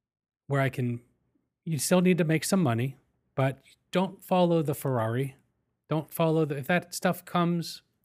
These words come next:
if that's what you want, great. But f-, look for the freedom, look for things that will fulfill your life. And if you choose to have a family, <clears throat> make them a priority.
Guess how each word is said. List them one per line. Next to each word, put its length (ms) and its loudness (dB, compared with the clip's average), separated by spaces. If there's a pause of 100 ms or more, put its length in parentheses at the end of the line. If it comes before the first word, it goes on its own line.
if 120 -4
that's 200 0
what 160 2
you 80 2
want, 380 -2
great. 360 -2 (580)
But 140 -2
f-, 140 -18 (200)
look 180 -2
for 160 0
the 80 0
freedom, 640 0 (580)
look 140 -4
for 140 0
things 240 0
that 100 2
will 80 0
fulfill 480 0
your 260 0
life. 520 -4 (320)
And 100 0
if 100 -2
you 60 -4
choose 360 -2
to 80 -2
have 140 -2
a 60 -2
family, 580 -2 (600)
<clears throat> 480 -4
make 240 2
them 180 -2
a 60 -4
priority. 800 -2